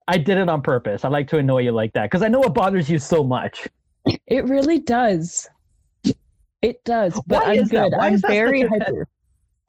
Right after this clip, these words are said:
Speaker 1: You are extremely hyper. So, for those who weren't on the Stereo app, uh, listening to us before we started recording, Ashley has been nonstop singing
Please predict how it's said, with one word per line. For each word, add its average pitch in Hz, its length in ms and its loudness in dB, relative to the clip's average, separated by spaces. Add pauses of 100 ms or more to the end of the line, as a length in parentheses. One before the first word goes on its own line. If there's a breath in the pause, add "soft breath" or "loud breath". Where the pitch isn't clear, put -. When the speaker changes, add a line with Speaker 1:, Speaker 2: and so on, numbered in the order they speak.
(160)
Speaker 1:
You 240 180 2
are 214 220 2
extremely 202 500 -2
hyper. 165 400 0
So, 175 380 0 (420 loud breath)
for 202 100 0
those 233 280 2
who 285 160 2
weren't 240 400 2
on 214 200 2
the 196 120 0
Stereo 190 580 0
app, 156 380 0 (180)
uh, 165 340 2
listening 175 500 -2
to 160 240 0
us 151 200 2
before 180 460 0
we 202 100 0
started 143 440 -2
recording, 131 640 0 (560 loud breath)
Ashley 233 840 -2 (340)
has 170 380 0
been 160 480 0 (160)
nonstop 170 880 0
singing 160 720 -2